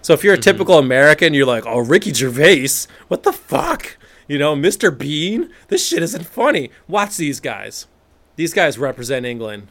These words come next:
Speaker 1: better than anybody for us Americans. <laughs> You will like these guys.
Speaker 2: Uh, you know what? It's so funny, man. I watched,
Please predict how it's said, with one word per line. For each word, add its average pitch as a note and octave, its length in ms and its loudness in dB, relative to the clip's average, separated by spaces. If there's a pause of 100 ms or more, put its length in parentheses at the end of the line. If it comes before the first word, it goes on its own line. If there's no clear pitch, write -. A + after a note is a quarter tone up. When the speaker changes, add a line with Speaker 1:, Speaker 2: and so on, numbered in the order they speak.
(120)
Speaker 1:
better B2+ 180 -6
than A#2 140 -10
anybody A2 480 -10
for C3 320 -4
us A#2+ 180 -6
Americans. A2+ 760 -10
<laughs> D#3+ 1080 -10
You E3 180 -2
will F3+ 160 0
like D3+ 220 0
these B2 180 -10
guys. G#2 540 -12 (420)
Speaker 2:
Uh, - 60 -6
you E3+ 40 -6
know F#3 140 -4
what? F3+ 160 -8 (1000)
It's - 200 -12
so E3+ 220 -2
funny, D#3+ 280 -2
man. A#2+ 400 -4 (340)
I B2+ 100 -4
watched, C#3 400 0